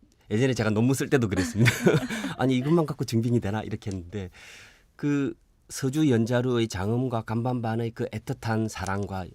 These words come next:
그 수절, 이 이야기가 이제 결국에는 이제 순천 연자루도 그 맥락을 갖고 있다는,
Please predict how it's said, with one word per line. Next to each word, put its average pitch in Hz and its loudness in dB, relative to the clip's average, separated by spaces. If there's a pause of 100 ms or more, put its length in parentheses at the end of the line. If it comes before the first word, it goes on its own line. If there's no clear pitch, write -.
(160)
그 90 -10
수절, 98 -4 (440)
이 139 0
이야기가 107 0
이제 92 -8 (140)
결국에는 135 0
이제 98 -14
순천 156 2
연자루도 104 0
그 131 -2
맥락을 135 2
갖고 131 -4
있다는, 104 -4